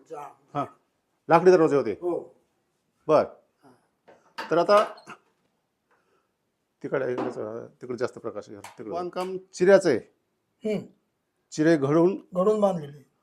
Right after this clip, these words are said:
Speaker 2: मग त्याला आता ही कमान टाईप आहे तुमचं सगळं.
Speaker 1: हो.
Speaker 2: म्हणजे त्यावेळेस तर काय असं एवढं आधुनिक तंत्रज्ञान नव्हतं की ती कमान हे करणं.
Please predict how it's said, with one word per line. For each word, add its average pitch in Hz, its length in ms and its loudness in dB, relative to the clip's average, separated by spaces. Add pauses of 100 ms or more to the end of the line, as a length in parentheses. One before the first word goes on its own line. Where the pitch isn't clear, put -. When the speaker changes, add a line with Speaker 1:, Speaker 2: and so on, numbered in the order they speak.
(320)
Speaker 2:
मग 143 140 -4
त्याला 180 220 4
आता 185 360 6
ही 180 480 -4
कमान 185 340 2
टाईप 160 260 2
आहे 131 100 2
तुमचं 117 240 -10
सगळं. 110 140 -14
Speaker 1:
हो. 190 460 -10 (500)
Speaker 2:
म्हणजे 135 220 -4
त्यावेळेस 160 420 4
तर 175 60 0
काय 170 140 4
असं 175 140 0
एवढं 160 120 4
आधुनिक 156 360 4
तंत्रज्ञान 160 340 -2
नव्हतं 156 260 -6
की 151 140 -10
ती 151 140 -12
कमान 147 300 -2
हे 143 60 -8
करणं. 135 380 -6